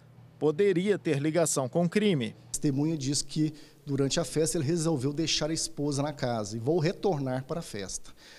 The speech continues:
Speaker 2: Ao retornar para a casa da vítima, ele verificou que o autor estava com trajes íntimos dentro da casa.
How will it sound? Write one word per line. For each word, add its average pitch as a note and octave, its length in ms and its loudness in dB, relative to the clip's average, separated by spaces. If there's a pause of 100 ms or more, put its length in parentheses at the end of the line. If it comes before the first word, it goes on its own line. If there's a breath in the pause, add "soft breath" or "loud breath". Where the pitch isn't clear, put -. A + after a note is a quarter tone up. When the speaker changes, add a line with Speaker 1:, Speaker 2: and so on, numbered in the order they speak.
(160 loud breath)
Speaker 2:
Ao F3 100 2
retornar D3 880 2 (120)
para B2 140 -2
a - 20 -4
casa B2 360 -2
da D3+ 180 2
vítima, G#2+ 640 -4 (460 loud breath)
ele C3+ 160 0
verificou D3 840 -2
que F#3 320 0 (320 loud breath)
o C#3 120 -2
autor C#3+ 520 0 (260 loud breath)
estava C#3+ 360 -2
com D#3+ 160 -4
trajes D3+ 520 0
íntimos C3 800 -2
dentro B2 300 -4
da A2 140 -4
casa. F#2+ 520 -8